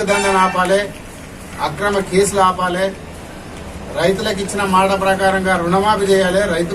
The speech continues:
బంధు చేయాలి. ఈరోజు శ్రీశైలం తీసుకుపోతున్న నీళ్లు ఇప్పటికైనా ఆపి పెద్ద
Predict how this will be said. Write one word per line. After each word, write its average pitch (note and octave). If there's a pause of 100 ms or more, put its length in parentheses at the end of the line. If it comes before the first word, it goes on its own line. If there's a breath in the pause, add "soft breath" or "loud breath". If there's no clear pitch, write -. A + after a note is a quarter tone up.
బంధు F#3+
చేయాలి. F3 (1080)
ఈరోజు G#3 (640)
శ్రీశైలం G#3
తీసుకుపోతున్న G3+
నీళ్లు G#3
ఇప్పటికైనా A3
ఆపి A3 (920)
పెద్ద D3+